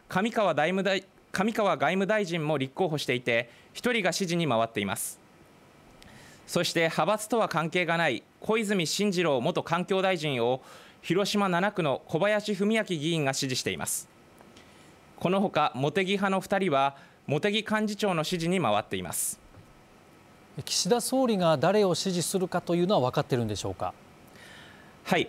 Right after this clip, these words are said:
Speaker 1: あの、岸田総理は不出馬を表明した人間が後のことについて申し上げることは控えるべきと話し、態度を明らかにしていません。ある総理周辺は、総理は開かれた総裁選にしたいという思いが強い。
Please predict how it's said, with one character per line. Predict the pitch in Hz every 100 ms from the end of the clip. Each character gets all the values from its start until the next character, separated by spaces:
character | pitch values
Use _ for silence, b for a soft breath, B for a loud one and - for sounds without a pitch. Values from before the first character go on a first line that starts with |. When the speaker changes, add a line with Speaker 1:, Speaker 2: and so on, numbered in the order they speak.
| B
Speaker 1:
あ | 151
の、 | 147
岸 | - 180
田 | 240
総 | 233 262
理 | 196
は | 147 135 120
不 | - 180
出 | - 254
馬 | 233 196
を | 156
表 | 175
明 | 180 185
し | 175
た | 180
人 | 175 175
間 | 175 170
が | 165 160 B B -
後 | 196 233
の | 196
こ | - -
と | 208
に | 175
つ | -
い | 151
て | 143
申 | 127 156 185
し | 220
上 | 208
げ | 214
る | 185
こ | 151
と | 147
は | 147 131
控 | - 220
え | 214
る | 156
べ | 160
き |
と | -
話 | 135 131
し、 | - 110 B B B -
態 | 214 208
度 | 185
を | 123
明 | 113 185
ら | 180
か | 135
に | 117
し | -
て | 117
い |
ま | 98 107
せ | 101
ん。 | - 92 - - B B B B B B B B B B B -
あ | -
る | 196 190
総 | 208 208
理 | 175
周 | 156 165
辺 | 160 151
は、 | 147 143 - - -
総 | - 233 233
理 | 175
は | 139
開 | - 190 202
か | 240
れ | 202
た | 180 165
総 | 175 175
裁 | 190 180
選 | 190 180
に | 160
し |
た | - 202
い |
と | 180
い | 139
う | 123
思 | 113 151
い | 160
が | 113
強 | - 120
い。 | 104